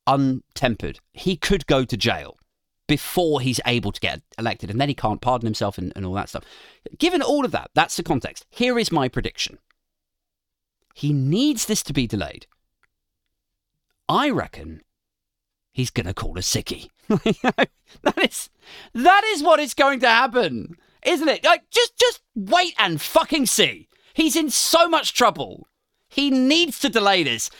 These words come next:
It, like, his only hope of definitely avoiding a prison sentence is if he delays it and then he's elected as president. Like, if this idea hasn't landed in his head yet, it's going to fucking land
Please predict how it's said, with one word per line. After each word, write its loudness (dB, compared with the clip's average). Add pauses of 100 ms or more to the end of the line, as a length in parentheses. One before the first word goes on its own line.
(260)
It, -4 (100)
like, 0 (240)
his -2 (120)
only 4
hope 2
of -4
definitely 0
avoiding 2
a -2
prison -2
sentence -4 (680)
is -2 (280)
if 0
he 0
delays 2
it 0 (400)
and 2
then 4
he's 0
elected 2
as 0
president. 0 (160)
Like, 2
if -2
this 2
idea 6
hasn't 0
landed 2
in -2
his -2
head 2
yet, 4
it's -2
going 2
to -2
fucking 0
land 0